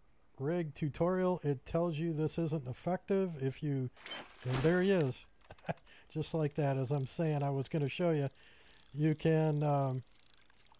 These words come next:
get that drag up. Had it a little too low. You can drag it ten feet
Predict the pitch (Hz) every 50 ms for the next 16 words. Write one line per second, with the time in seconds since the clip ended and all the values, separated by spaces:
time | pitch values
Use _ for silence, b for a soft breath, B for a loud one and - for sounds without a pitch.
0 | - 120 - 135 127 - 131 123 110 117 135 139 135 135 135 127 117 117 123 131
1 | 143 156 - - - - - 123 131 127 127 123 127 135 131 127 123 - 151 143
2 | 135 135 131 127 131 135 - b b b b b b b b b - 135 160 190
3 | 196 185 - - 185 180 180 180 175 170 170 165 165 156 147 - - - - -
4 | - - - - - - - - - - - - - - - 156 170 185 190 196
5 | 185 202 196 151 - - - 185 180 190 185 - - 202 196 202 208 214 202